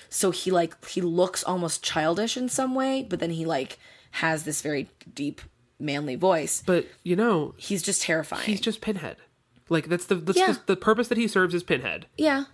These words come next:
Speaker 2: He doesn't look like Pinhead. He,
Speaker 1: He does
Speaker 2: he just
Speaker 1: not,
Speaker 2: is
Speaker 1: yeah.
Speaker 2: Pinhead in this movie.
Speaker 1: I fully agree.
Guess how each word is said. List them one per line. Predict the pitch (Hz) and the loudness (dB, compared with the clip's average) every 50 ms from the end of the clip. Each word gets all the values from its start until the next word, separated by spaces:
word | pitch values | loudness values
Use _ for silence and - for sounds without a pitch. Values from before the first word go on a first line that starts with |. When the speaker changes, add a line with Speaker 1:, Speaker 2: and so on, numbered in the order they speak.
| _ _ - | _ _ 2
Speaker 2:
He | 165 | 4
doesn't | 160 156 143 | 4 6 4
look | 139 127 | 2 0
like | 131 117 - | -2 -6 -8
Pinhead. | - 120 - - 107 98 | -10 -10 -6 -6 -6 -6
He, | - - 143 156 | -6 -4 -2 -2
Speaker 1:
He | |
does | 185 185 | -2 0
Speaker 2:
he | 175 165 | 0 0
just | 165 - | 0 0
Speaker 1:
not, | - - | 2 2
Speaker 2:
is | 170 151 156 | 2 2 2
Speaker 1:
yeah. | 131 - | 2 2
Speaker 2:
Pinhead | 165 156 151 143 135 127 | 2 2 2 0 0 0
in | 127 | -2
this | 123 123 - | -6 -6 -4
movie. | 131 127 117 117 - | -4 -4 -2 0 0
Speaker 1:
I | 165 165 170 | 0 0 0
fully | 165 - - 180 170 165 | -2 0 0 0 2 0
agree. | 160 - - - - - - | -2 -4 -6 -8 -8 -8 -12